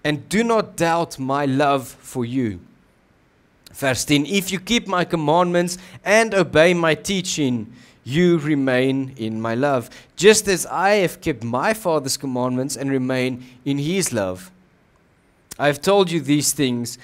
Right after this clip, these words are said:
so that my joy and delight may be in you En dan gaan hy aan, hy sê, "And that your joy, that your joy may be made full and complete and overflowing."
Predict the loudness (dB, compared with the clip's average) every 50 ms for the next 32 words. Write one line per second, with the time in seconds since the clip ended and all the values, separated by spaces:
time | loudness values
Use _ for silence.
0 | -20 -20 -14 -2 0 2 4 6 4 4 4 2 2 2 2 0 -2 -4 -4 0
1 | 2 4 6 6 6 4 2 0 -2 -8 -18 -20 _ _ -4 -4 -4 -2 -2 0
2 | 0 2 2 2 2 0 -2 -4 -6 -4 -4 -4 -4 -2 -2 -2 0 0 -2 -2
3 | -4 -6 -6 -6 -2 -2 0 0 0 -2 -6 -10 -14 -20 _ _ _ _ _ _
4 | _ _ _ _ _ _ _ _ _ _ -6 -4 -4 -4 -4 -4 -6 -6 -6 -6
5 | -6 -8 -8 -8 -8 -8 -6 -4 -4 -2 -4 -4 -4 -4 -4 -2 0 0 -2 -2
6 | -4 -10 -8 -6 -2 -2 0 0 0 0 2 2 2 4 2 2 0 -4 -8 -6
7 | -2 0 2 2 4 2 2 0 -2 -4 -8 -16 _ _ _ -4 -4 -4 -4 0
8 | 4 6 8 8 8 6 4 2 0 0 2 2 2 2 0 -2 -4 -8 -18 -20
9 | -10 -4 0 2 2 2 2 0 -2 0 0 -2 -2 -2 -6 -10 -12 -4 0 2
10 | 4 4 4 2 0 -2 -8 -14 _ _ _ _ -10 -10 -10 -10 -8 -8 -8 -8
11 | -10 -10 -8 -4 -2 -2 -2 -2 -6 -10 -20 -20 -20 _ _ _ _ _ _ -12
12 | -10 -8 -8 -8 -8 -8 -8 -12 -12 -14 -14 -14 -14 -14 -16 -18